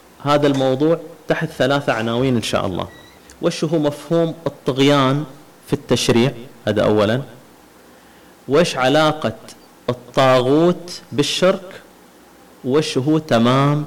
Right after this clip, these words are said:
الإيمان؟ الآية الأولى في صفحة ثمانية وثمانين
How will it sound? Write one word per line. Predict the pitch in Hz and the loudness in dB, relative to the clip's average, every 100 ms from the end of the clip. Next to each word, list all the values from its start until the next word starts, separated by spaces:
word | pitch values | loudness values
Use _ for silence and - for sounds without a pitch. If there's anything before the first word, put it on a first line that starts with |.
| - - | -4 0
الإيمان؟ | 120 120 101 87 - - - - - - - - - - - - - - - - - - - | 2 2 0 -6 -10 -20 -20 -20 -20 -20 -20 -20 -20 -20 -20 -20 -20 -20 -20 -20 -20 -16 -2
الآية | 123 - 180 208 | 0 2 4 6
الأولى | 196 175 175 180 202 - - - - - - | 4 6 6 6 4 -2 -14 -20 -20 -20 -8
في | - 151 151 - | 0 2 2 -2
صفحة | - 160 - - 156 151 - - - - - - | -6 -8 -8 -2 0 0 -8 -20 -20 -20 -20 -4
ثمانية | 127 139 165 170 | 0 2 4 2
وثمانين | 170 151 135 120 120 | 2 0 2 0 -2